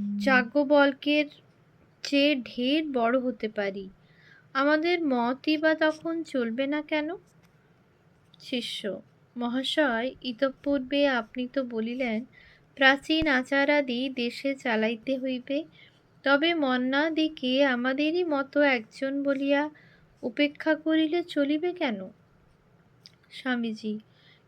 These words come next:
কি কথায় কি কথা নিয়ে এলি, তুই আমার কথাই বুঝতে পারছিস না।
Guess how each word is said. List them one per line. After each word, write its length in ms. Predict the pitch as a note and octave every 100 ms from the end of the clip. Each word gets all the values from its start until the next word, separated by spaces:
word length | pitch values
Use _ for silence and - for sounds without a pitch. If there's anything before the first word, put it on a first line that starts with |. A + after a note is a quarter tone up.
| -
কি 140 | D4 D#4+ D#4+
কথায় 520 | B3+ A3+ - C4 D#4 D#4
কি 140 | - C4 -
কথা 320 | A3 A3 A#3+ C#4
নিয়ে 300 | B3 A3 G#3+
এলি, 240 | G#3+ G#3 G#3 - _ _ _ _ -
তুই 140 | E4+ D#4+
আমার 280 | C#4+ D4 D#4 D4
কথাই 500 | B3+ G#3 G3+ D#4 F4+
বুঝতে 400 | D4+ C4+ G3+ A#3+
পারছিস 500 | A3+ G#3+ G3+ G#3 G#3 -
না। 120 | A3